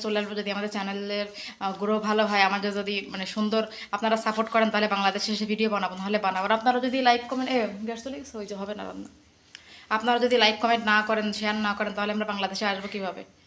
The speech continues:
So আপনারা আমাদের হেল্প করেন, আপনারা হেল্প করলেই আমরা বাংলাদেশে চলে আসবো। আমাদের আশা করি আমাদের অনেক ভালো হবে, আশা করি। আপনারা সবাই সাবস্ক্রাইব করে ভিউ বাড়ায় দেন আমাদের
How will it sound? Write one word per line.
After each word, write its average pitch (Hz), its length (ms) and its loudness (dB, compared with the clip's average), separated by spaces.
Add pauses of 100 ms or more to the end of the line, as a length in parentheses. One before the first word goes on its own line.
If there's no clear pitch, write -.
(380)
So - 80 -6
আপনারা 220 300 0
আমাদের 220 240 2
হেল্প 220 240 0 (100)
করেন, 220 180 2
আপনারা 214 280 -2
হেল্প 208 340 -2
করলেই 220 220 0
আমরা 214 160 0
বাংলাদেশে 196 420 -6
চলে 202 220 -4
আসবো। 190 220 -4
আমাদের 196 300 -6 (640)
আশা 208 200 -4
করি 214 180 -2
আমাদের 196 280 -2
অনেক 190 220 -2 (300)
ভালো 196 240 -4
হবে, 190 340 -6
আশা 196 260 -4
করি। 185 220 -12 (440)
আপনারা 214 280 -6
সবাই 214 220 -4
সাবস্ক্রাইব 214 440 -6
করে 214 140 -4
ভিউ 202 220 -6 (280)
বাড়ায় 190 260 0
দেন 185 140 -6
আমাদের 175 280 -10